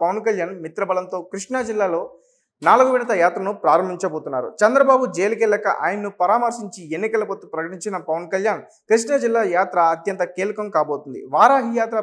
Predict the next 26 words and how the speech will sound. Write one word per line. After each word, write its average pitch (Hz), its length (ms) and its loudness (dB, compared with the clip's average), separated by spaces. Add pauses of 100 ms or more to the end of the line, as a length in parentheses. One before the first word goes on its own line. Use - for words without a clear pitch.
(120)
ప్రారంభించక 190 600 -2 (560)
ముందు 226 160 -2 (100)
జనసేన 214 460 0
వేరు, 180 200 -2 (200)
యాత్ర 190 200 2 (120)
మొదలయ్యాక 196 520 -2
జనసేన 185 320 -6 (140)
బలం 190 180 -2 (120)
అంతవరకు 202 400 -4 (100)
పెరిగిందనడంలో 185 680 -8 (200)
ఏమాత్రం 190 360 -4 (120)
సందేహం 160 440 -6
లేదు. 127 180 -10 (520)
వ్యూహం 233 280 4 (140)
ఏదైనా 208 220 0 (100)
కావచ్చు, 160 300 0 (100)
కానీ 160 180 0 (140)
పవన్ 175 260 0
కళ్యాణ్కు 180 360 -6 (140)
ఈ 151 40 -6 (100)
నాలుగో 170 320 2
విడత 170 300 -6
యాత్ర 156 360 -2
నిస్సందేహంగా 180 680 -6 (140)
అంతకంటే 160 380 -8 (120)
రెట్టింపు 160 400 -10